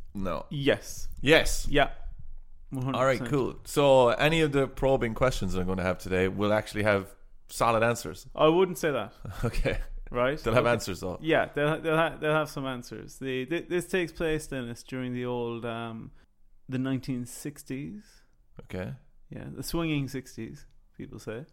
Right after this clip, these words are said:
Speaker 1: When they were all swingers.
Speaker 2: Yeah.
Speaker 1: Mm-hmm.
Speaker 2: It's a real life conspiracy. And it's something called, Dennis, Operation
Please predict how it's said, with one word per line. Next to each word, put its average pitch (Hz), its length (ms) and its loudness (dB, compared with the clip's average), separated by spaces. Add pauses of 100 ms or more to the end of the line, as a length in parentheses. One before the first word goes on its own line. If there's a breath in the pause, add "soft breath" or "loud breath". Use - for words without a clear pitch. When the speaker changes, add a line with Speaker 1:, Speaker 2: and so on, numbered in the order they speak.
(140)
Speaker 1:
When 98 120 -4
they 101 80 0
were 101 100 0
all 98 100 0
swingers. 104 480 -4 (260)
Speaker 2:
Yeah. 131 280 0 (120)
Speaker 1:
Mm-hmm. 117 280 -8
Speaker 2:
It's - 100 -2
a 147 40 -2
real 196 240 6
life 180 280 4
conspiracy. 123 720 -6 (960)
And 135 100 -2
it's - 100 4
something 151 360 0
called, 131 460 0
Dennis, 107 560 -6 (920)
Operation 139 1120 2